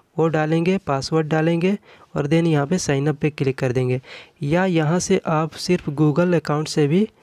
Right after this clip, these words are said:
साइन अप कर सकते हैं, डायरेक्ट अपने Gmail आईडी चूज़ करके साइन अप कर सकते हैं। Then यहाँ पे आपका यहाँ पे अकाउंट क्रिएट हो जाएगा। Then यहाँ पे आप देखेंगे, यहाँ पे क्लिक करेंगे तो कुछ इस तरह से लिखेगा मोबाइल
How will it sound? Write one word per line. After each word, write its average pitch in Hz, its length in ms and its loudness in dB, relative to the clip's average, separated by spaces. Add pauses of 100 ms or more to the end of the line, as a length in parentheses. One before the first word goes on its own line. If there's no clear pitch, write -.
(160)
साइन 143 340 -2
अप 160 120 -2
कर 160 180 0
सकते 160 340 -4
हैं, 180 160 0
डायरेक्ट 139 500 0
अपने 160 320 -2
Gmail 143 320 2
आईडी 143 260 0 (240)
चूज़ 156 280 -4
करके 160 400 0 (460)
साइन 139 320 -2
अप 160 200 -2
कर 127 120 0
सकते - 360 -4
हैं। 123 180 -2 (440)
Then 165 160 2
यहाँ 170 220 2
पे 185 140 2
आपका 160 460 -2
यहाँ 143 320 0
पे 165 160 0 (100)
अकाउंट 151 440 -2 (180)
क्रिएट 151 380 0
हो 160 100 2
जाएगा। 156 340 2 (480)
Then 170 200 2
यहाँ 170 200 2
पे 185 260 0
आप 147 160 -2
देखेंगे, 170 560 0 (500)
यहाँ 151 260 0
पे 165 100 0
क्लिक 165 320 0
करेंगे 175 300 2
तो - 120 -8
कुछ 170 200 0
इस 170 140 -2
तरह 156 160 2
से 156 120 -2
लिखेगा 165 420 2 (440)
मोबाइल 151 460 0